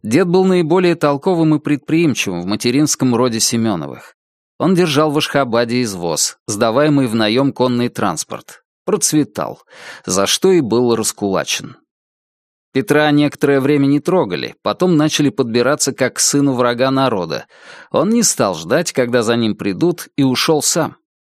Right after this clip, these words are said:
в Персию. Там собралось довольно много русских, которым не нравилась советская власть. Жили они обособленно и не очень ладили с местными. Время от времени возникали кровавые стычки.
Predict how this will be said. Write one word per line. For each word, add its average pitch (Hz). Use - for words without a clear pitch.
в -
Персию. -
Там 202
собралось 196
довольно 185
много 180
русских, 156
которым 151
не 170
нравилась 113
советская 123
власть. -
Жили 156
они 135
обособленно 139
и 139
не 165
очень 147
ладили 113
с -
местными. 101
Время 170
от 180
времени 143
возникали 127
кровавые 101
стычки. -